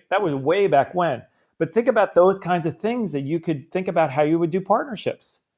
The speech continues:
You know, if you had that kind of insight, you may think about partners differently. Now, it's gonna make your marketing job harder 'cause you're gonna have to think a lot more creative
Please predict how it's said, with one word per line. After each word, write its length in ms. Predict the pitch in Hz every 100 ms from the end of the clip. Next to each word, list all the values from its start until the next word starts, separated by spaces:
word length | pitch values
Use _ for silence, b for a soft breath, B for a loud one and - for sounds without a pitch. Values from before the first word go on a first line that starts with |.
| _ _ _ -
You 60 |
know, 140 | 156 170
if 80 | 151
you 100 | 143
had 400 | - 170 175 170
that 180 | 170 -
kind 240 | 165 156
of 100 | 135
insight, 520 | 170 202 - - - _ _ _ _ -
you 140 | 147
may 160 | 160 170
think 200 | 185 175
about 280 | 147 147
partners 340 | - 170 170 127 127
differently. 440 | - 131 131 120 -
Now, 280 | - 165 113
it's 140 | - -
gonna 160 | 202
make 200 | 185 175
your 100 | 143
marketing 480 | 127 180 254 170 143
job 380 | 120 107 104 143
harder 560 | - 202 247 147 98 _ _ _ _ -
'cause 140 | 139
you're 80 | 170
gonna 140 | 180
have 140 | 165 -
to 40 | -
think 200 | 175 151
a 60 |
lot 240 | 139 165 170
more 140 | 156
creative 680 | 151 143 160 226 143 135